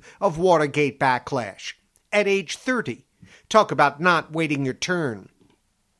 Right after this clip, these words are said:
We baby boomers weren't big on the whole wait your turn concept. We had the right ideas. Our elders were clearly incompetent. And if you weren't part of the solution, you were part of the problem.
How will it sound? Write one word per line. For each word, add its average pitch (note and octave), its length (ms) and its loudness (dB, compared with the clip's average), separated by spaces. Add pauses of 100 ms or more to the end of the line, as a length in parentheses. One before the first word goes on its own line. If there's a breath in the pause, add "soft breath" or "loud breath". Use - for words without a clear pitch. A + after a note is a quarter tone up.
(100)
We D#3 220 0
baby D3+ 320 0
boomers C3 480 -4 (240 loud breath)
weren't D3+ 400 0
big F3 260 4
on C3+ 140 -4
the B2 80 -6
whole B2+ 340 -2
wait D3+ 380 -4
your C3+ 140 -6
turn C3 440 -6
concept. B2 680 -6 (420 soft breath)
We G3+ 160 0
had E3+ 300 0
the C#3+ 100 0
right E3+ 320 4
ideas. C#3 760 -2
Our G3 200 4
elders D3 540 0
were D3+ 140 -4
clearly F#3+ 420 -2
incompetent. C#3+ 720 -2 (240 loud breath)
And E3 140 2
if D#3+ 100 -4
you D#3 80 0
weren't A#3+ 320 0
part G3+ 220 2
of E3+ 60 -4
the E3+ 60 -4
solution, A3 680 -2 (160)
you F#3+ 100 -6
were G3+ 80 2
part C#3 300 0
of C3 80 -4
the C#3 80 -6
problem. A2 720 -4